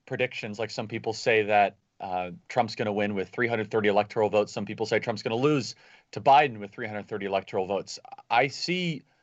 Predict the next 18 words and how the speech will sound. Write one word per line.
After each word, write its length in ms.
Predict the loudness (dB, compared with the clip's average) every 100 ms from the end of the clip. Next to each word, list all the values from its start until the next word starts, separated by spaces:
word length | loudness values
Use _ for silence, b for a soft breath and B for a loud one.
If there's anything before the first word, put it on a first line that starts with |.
| _ 0
lots 340 | 4 4 2
of 280 | -6 -6 -10
different 300 | -6 -6 -6
pieces 260 | -8 -8 -6
of 120 | -2
data, 300 | 2 4 6
and 100 | 4
I'll 60 | 4
also 280 | 2 0 -6
pair 280 | -2 2 4
that 160 | 4
with 160 | 0 -6
what 100 | -6
we're 80 | -8
seeing 300 | -8 -8 -8
on 80 |
the 60 | -8
ground. 440 | -2 2 2 0